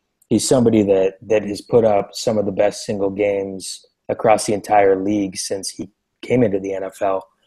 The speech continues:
And the one thing that attracts me to him is his targets are up recently. There was a lot of rumblings early in the year that he wasn't getting the looks from Jay Cutler, and then when Brian Hoyer went under center,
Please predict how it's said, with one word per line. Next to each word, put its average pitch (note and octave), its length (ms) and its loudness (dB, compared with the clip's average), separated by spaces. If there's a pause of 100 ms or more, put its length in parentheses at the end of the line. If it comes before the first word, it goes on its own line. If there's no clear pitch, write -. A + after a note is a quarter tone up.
(520)
And A#2+ 440 6
the C3+ 60 4
one E3+ 180 6
thing F3+ 140 6
that C3+ 160 6 (160)
attracts B2 400 0
me A#2+ 120 -2
to G2+ 100 0
him G2+ 560 0 (120)
is G#2 800 2 (220)
his A#2+ 100 -4
targets A2+ 400 4
are F#2 140 -4
up F2+ 120 -12
recently. F#2+ 520 -12 (560)
There C3 80 2
was B2+ 100 4
a C3+ 60 8
lot C#3 180 6
of B2+ 80 6
rumblings G#2+ 600 2
early A#2+ 280 2
in G2 100 -2
the G2 100 -4
year F#2+ 480 -2 (260)
that G2+ 120 -6
he B2 120 2
wasn't A2 300 0
getting G2+ 240 -4
the G2 60 -4
looks G2 340 -4
from G2 220 -8
Jay G2 180 -4
Cutler, G#2 640 -2 (320)
and G#2+ 80 -2
then G2+ 140 -2
when F#2+ 120 -4
Brian G2 320 0
Hoyer A2 340 4
went A2 200 2
under G#2+ 160 0
center, G#2+ 500 -2